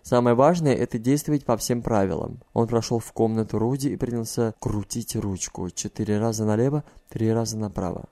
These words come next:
Полотенце упрямо сползало с бедер. «Кроме того, каждый может узнать мой день рождения.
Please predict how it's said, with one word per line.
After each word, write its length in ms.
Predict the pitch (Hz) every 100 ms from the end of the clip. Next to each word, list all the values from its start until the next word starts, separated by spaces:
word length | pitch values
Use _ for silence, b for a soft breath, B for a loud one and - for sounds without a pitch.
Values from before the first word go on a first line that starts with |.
| _
Полотенце 640 | 110 113 110 143 139 - 123
упрямо 480 | 110 117 127 123
сползало 580 | 120 - 113 107 110 107
с 80 | 101
бедер. 460 | 101 98 90 90 107 _ _
«Кроме 340 | - 120 120
того, 240 | 110 117 131
каждый 500 | 135 127 120 117 147
может 420 | 139 110 110 -
узнать 380 | 110 113 110 113
мой 200 | 110 104
день 160 | 110
рождения. 680 | 110 117 113 110 95 95